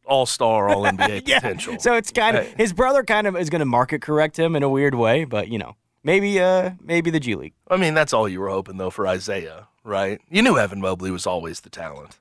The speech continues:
Speaker 1: Isaiah just sort of, you know, got it to U S C. He was solid at U S C. He was really
Speaker 2: He's
Speaker 1: good
Speaker 2: a
Speaker 1: at
Speaker 2: really
Speaker 1: U S C.
Speaker 2: good player.
Speaker 1: Good player, but he, he had to get it out the mud where, uh, Evan Mobley was never gonna have to get it out of the mud
Speaker 2: Right.
Speaker 1: to play for the Cavs and ultimately fit in. Now,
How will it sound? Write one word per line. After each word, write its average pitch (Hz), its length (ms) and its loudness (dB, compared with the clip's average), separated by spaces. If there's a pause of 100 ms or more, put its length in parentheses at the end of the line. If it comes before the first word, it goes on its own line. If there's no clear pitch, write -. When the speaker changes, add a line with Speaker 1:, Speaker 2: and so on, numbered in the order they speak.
(580)
Speaker 1:
Isaiah 131 540 2
just 123 220 -8
sort 131 200 2
of, 127 240 0
you 131 140 -2
know, 98 180 -6 (380)
got 131 180 4
it 131 120 -2
to 135 80 -10
U 131 180 2
S 123 120 0
C. - 100 -10
He 190 80 2
was - 80 2
solid 240 300 4
at 208 60 -6
U 208 120 2
S 185 100 -2
C. 233 200 -10 (180)
He 135 60 -16
was 135 80 -10
really 175 160 0
Speaker 2:
He's 190 100 4
Speaker 1:
good 202 60 4
Speaker 2:
a - 20 0
Speaker 1:
at 196 40 2
Speaker 2:
really 226 100 4
Speaker 1:
U 220 40 2
S - 60 0
C. 208 40 2
Speaker 2:
good 175 60 0
player. 151 260 2
Speaker 1:
Good 196 160 0
player, 156 480 2
but 143 120 -2
he, 165 120 4 (140)
he 180 140 2
had 175 160 2
to 151 40 -10
get 151 140 0
it 143 80 2
out 139 160 2
the 131 60 -8
mud 123 200 0
where, 110 300 -2
uh, 98 160 0 (360)
Evan 127 220 2
Mobley 104 360 0
was 101 160 -10
never 98 200 -2
gonna 98 140 -6
have 95 140 -6
to 98 80 -20
get 101 120 -8
it 98 160 -6
out 104 200 -2
of 92 180 -10
the 104 80 -8
mud 92 320 -12 (160)
Speaker 2:
Right. 117 380 0
Speaker 1:
to - 80 -6
play 107 220 2
for 104 120 -6
the - 80 -4
Cavs 95 400 0
and 101 100 -8
ultimately 95 380 -4
fit 95 220 -4
in. 95 180 -4 (400)
Now, 160 300 4